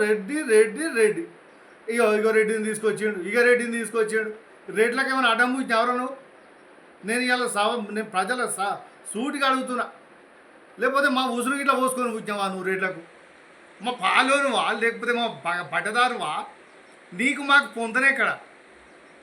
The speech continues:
నీదే జాతి, నువ్వు మున్నూరు కాపు, మేము రెడ్లము. ఆ? నీకెందుక ఇవన్నీ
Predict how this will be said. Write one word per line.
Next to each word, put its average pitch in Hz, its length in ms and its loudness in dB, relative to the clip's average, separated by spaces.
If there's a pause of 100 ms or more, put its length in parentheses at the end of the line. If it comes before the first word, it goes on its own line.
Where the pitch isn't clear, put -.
(120)
నీదే 254 260 4 (100)
జాతి, 269 300 4
నువ్వు 240 160 -4 (100)
మున్నూరు 233 380 -4
కాపు, 202 280 -2 (360)
మేము 254 180 0 (120)
రెడ్లము. 208 360 -2 (1040)
ఆ? 233 60 0 (720)
నీకెందుక 220 520 0 (260)
ఇవన్నీ 208 340 0